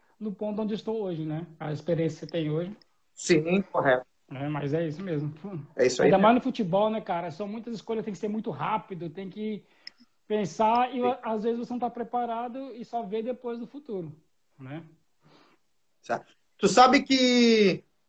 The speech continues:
Speaker 2: olhando o nosso, nosso irmão aí, né? O co-irmão com a camisa azul, né?
Speaker 1: <laughs>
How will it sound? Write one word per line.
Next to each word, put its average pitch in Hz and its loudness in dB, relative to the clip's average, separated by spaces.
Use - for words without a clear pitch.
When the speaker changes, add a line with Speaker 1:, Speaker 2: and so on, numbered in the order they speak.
Speaker 2:
olhando 226 12
o 233 12
nosso, 226 12
nosso 214 8
irmão 220 10
aí, 214 10
né? 214 10
O 208 12
co-irmão 240 10
com 262 8
a 214 8
camisa 220 6
azul, 226 6
né? 214 6
Speaker 1:
<laughs> 147 2